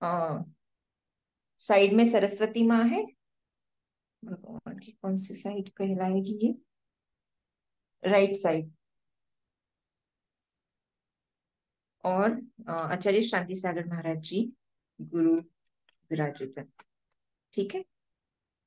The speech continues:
अभी आप सब जहां पर भी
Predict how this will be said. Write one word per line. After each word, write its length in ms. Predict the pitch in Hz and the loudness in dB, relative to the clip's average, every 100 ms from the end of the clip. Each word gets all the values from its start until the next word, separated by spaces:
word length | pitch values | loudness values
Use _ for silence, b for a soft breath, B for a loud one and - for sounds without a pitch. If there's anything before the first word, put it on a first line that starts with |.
| _ _ - _ _ - | _ _ -20 _ _ 2
अभी 500 | 214 294 320 - - | 4 6 2 2 -2
आप 140 | 208 | -2
सब 440 | 226 - 247 262 - 196 | -2 -2 0 0 -4 0
जहां 400 | 226 226 220 254 | 4 6 6 6
पर 180 | 247 | 2
भी 280 | 254 403 427 | 4 2 0